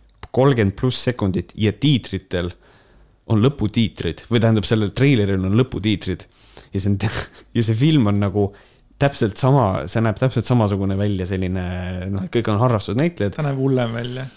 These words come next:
Speaker 1: Ta näeb hullem välja, aga ma tahan näha seda ka väga, väga, väga, väga. See ma-, mind väga huvitab. Helen Kõpp mängib seal ka, see on ka
Speaker 2: Jaa,
Speaker 1: tore.
Speaker 2: ja see on ka minu meelest täiesti hämmastav, et, äh, Helen Kõpp nagu teeb ainult minu isiklikult, minu arvates nagu, äh,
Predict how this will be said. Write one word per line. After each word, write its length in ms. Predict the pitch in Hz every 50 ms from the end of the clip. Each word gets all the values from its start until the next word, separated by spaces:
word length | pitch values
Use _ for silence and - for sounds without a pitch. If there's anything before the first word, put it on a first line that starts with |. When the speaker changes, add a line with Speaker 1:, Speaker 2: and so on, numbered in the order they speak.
| - - -
Speaker 1:
Ta 160 | - 123 135
näeb 100 | 147 170
hullem 220 | 208 190 147 127 131
välja, 220 | 156 143 120 101
aga 80 | 104 110
ma 80 | 120 131
tahan 220 | 151 139 120 110
näha 160 | 127 123 190 202
seda 220 | - 117 104 107 101
ka 140 | 98 98 92
väga, 300 | 92 107 - - 101 - - -
väga, 260 | _ 101 113 110 104 95
väga, 220 | 90 113 101 101 95
väga. 220 | 98 104 95 92 82 92 -
See 180 | - - - 101
ma-, 140 | 101 107 90
mind 220 | 80 110 104 98 101
väga 140 | 101 104 98
huvitab. 340 | 98 95 - - 98 - - _ _ _ _ _ _ _ _ _
Helen 340 | - 123 147 156 123 107 107
Kõpp 220 | - 117 110 - -
mängib 240 | 87 101 95 92 -
seal 220 | - 113 101 92
ka, 200 | 92 95 87 78
see 120 | 90 98 98
on 60 | 151
ka 60 | 143 170
Speaker 2:
Jaa, 140 | 185 185
Speaker 1:
tore. 180 | 160 131 117 117
Speaker 2:
ja 140 | 120 120 123
see 160 | 123 - 185
on 140 | 180 151 139 139
ka 80 | 147
minu 80 | 151 143
meelest 220 | 127 113 - - -
täiesti 500 | 143 156 151 135 120 113 - - 113 110
hämmastav, 540 | 127 131 127 120 110 104 - - - 110 113
et, 320 | 107 - _ _ _ -
äh, 220 | 123 117 113 107 107 110 110
Helen 280 | 123 139 147 135 120 110
Kõpp 300 | 120 131 127 - - -
nagu 300 | 117 110 107 113 117 120 123 123 - _ _ _ _ _ _ _ _ _ _ _ _ -
teeb 280 | 143 139 135 127 - - _ _ _ _ _ _ _ _ _ _ -
ainult 240 | 160 160 156 135 135
minu 160 | 147 143 131 127
isiklikult, 400 | 113 123 117 - - - 113 131
minu 160 | 143 135 131
arvates 400 | 127 127 123 113 - - 113 110
nagu, 400 | 117 113 110 113 110 107 110 110 113 - _ _ _ _ _ _ _ _ _
äh, 340 | - 104 104 104 107 107